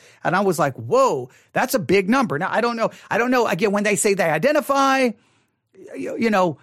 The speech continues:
it, it's, you can get into all kinds of arguments. Are they identifying this as a show of solidarity, or do they really perceive themselves and engaging in that type of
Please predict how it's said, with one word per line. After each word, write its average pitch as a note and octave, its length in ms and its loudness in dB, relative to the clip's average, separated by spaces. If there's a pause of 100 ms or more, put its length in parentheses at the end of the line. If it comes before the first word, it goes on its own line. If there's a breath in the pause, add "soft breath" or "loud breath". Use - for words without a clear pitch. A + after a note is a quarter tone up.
(180 soft breath)
it, - 480 -4
it's, - 260 -4
you B3 180 -2
can C4+ 160 -2
get B3 140 2
into A3+ 200 -2
all B3 200 2
kinds A3 220 -2
of F#3+ 100 -2
arguments. G#3 460 -2
Are G#3+ 100 2
they G#3 140 2
identifying G#3+ 600 -2
this A3+ 220 -2
as F3+ 180 -6
a E3+ 60 -6
show G3+ 440 -2
of E3+ 100 -10
solidarity, A#3+ 840 0
or F3+ 80 0
do E3 140 -2
they D#3+ 100 -2
really G3+ 300 0
perceive F#3+ 400 -6
themselves G3 340 -2
and E3 100 -4
engaging F3 540 -2
in E3 160 -8
that F#3 220 -4 (240 soft breath)
type E3+ 280 -2
of C3 160 -4